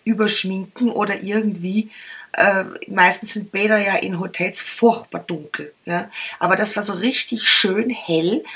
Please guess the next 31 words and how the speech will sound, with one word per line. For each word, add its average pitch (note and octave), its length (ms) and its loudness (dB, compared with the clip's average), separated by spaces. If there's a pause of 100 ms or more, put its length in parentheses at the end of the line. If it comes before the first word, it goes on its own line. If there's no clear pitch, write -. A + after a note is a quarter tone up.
(420)
und F#3 420 4 (100)
du A3 140 0
hattest G#3 480 2
endlich G#3 440 -4
genug G#3 520 0 (120)
Platz - 380 2
für - 140 -6
deine F3 340 0
ganzen E3 340 -4
Sachen, E3 500 -2
ja. F#3+ 200 -4 (480)
Abgesehen G3 680 4
davon, F3 460 4
dass F#3 240 -2
ja G3+ 100 -2
sowieso G#3 540 2
alles E3 440 0
da D#3 260 2
war, G3 260 0 (400)
weil G3 160 4
auf - 180 6
das F#3 240 2
störe F#3+ 220 0
ich F#3 60 -2
mich F#3 260 -4
auch, C#3 240 0 (300)
dass F#3 200 0
ich F#3 180 -4
wirklich G#3+ 560 0 (320)
sehr G#3 680 4
gutes, - 760 0